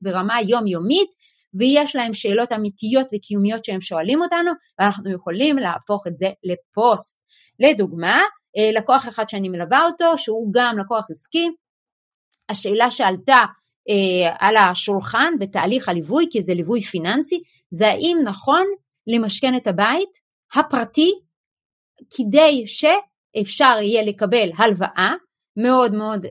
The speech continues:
זולה יחסית לתנאים שיש בשוק. בדרך כלל משכנתא זאת הלוואה יחסית זולה, ועל ידי כך להתחיל לעשות פיתוח עסקי. זאת אומרת, זה שאלות, בדרך כלל שאלות של לקוחות, הן שאלות עמוקות, הן שאלות מתוך קרבה, הן שאלות שהן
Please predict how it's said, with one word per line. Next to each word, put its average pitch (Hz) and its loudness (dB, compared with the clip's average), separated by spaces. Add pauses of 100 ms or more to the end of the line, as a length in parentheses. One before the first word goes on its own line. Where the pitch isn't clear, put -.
(140)
זולה 196 0
יחסית 185 -6
לתנאים 190 0
שיש 180 -4
בשוק. 214 -4
בדרך 202 0
כלל 160 -4 (300)
משכנתא 214 -2
זאת 180 -8
הלוואה 180 0 (360)
יחסית 202 -2
זולה, 175 2 (360)
ועל 220 2
ידי 240 2
כך 349 2
להתחיל 196 -4
לעשות 240 0
פיתוח 202 -2
עסקי. 170 -8
זאת 202 -4
אומרת, 311 0 (360)
זה 247 0
שאלות, 381 0
בדרך 349 -2
כלל 294 -6
שאלות 294 -2
של 302 -4
לקוחות, 254 2
הן 226 -6
שאלות 233 -2
עמוקות, 214 0
הן 208 -2
שאלות 202 0
מתוך 208 -6
קרבה, 196 2 (360)
הן 220 -4
שאלות 247 0
שהן 240 -2